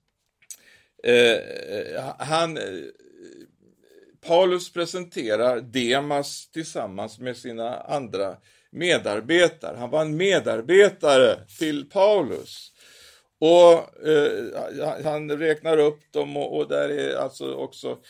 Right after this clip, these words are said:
Demas namn. Och, men så säger han i, i andra Timoteus fyra och tio att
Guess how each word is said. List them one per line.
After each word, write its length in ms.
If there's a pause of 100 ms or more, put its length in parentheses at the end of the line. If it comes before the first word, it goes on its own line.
(220)
Demas 560
namn. 320
Och, 180
men 160
så 160
säger 460
han 260
i, 300
i 80
andra 400
Timoteus 640
fyra 280
och 160
tio 340
att 260